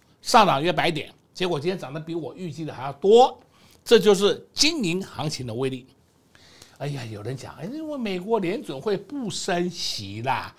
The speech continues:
所以呢，这个大盘全部都喷出啦，然后呢，全世界的股市都欢声雷动啊。”好嘛，那我问你，我一直问你，升息跟通膨，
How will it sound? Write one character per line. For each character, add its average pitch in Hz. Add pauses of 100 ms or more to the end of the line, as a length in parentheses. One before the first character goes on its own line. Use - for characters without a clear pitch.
(240)
所 285
以 294
呢， 208
这 208
个 269
大 277
盘 202
全 165
部 240
都 220
喷 208
出 220
啦， 160 (300)
然 233
后 339
呢， 269 (180)
全 233
世 311
界 262
的 247
股 170
市 208
都 202
欢 285
声 262
雷 156 (100)
动 349
啊。” 156 (560)
好 143
嘛， 170
那 247
我 180
问 247
你， 127 (840)
我 156
一 254
直 -
问 147
你， 80 (720)
升 285
息 170
跟 196
通 208
膨， 104